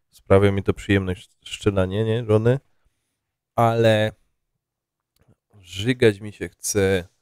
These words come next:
k-, tym wszystkimi Battle Royalami. Tymi się chce żygać. Nanek, bo dostałeś z-,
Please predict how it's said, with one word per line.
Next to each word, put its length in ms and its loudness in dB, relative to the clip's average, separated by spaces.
k-, 200 -20
tym 320 -14
wszystkimi 500 -20
Battle 460 -8
Royalami. 1400 -12
Tymi 240 0
się 140 -4
chce 220 -10
żygać. 480 -14
Nanek, 320 0
bo 280 -2
dostałeś 760 -4
z-, 340 -20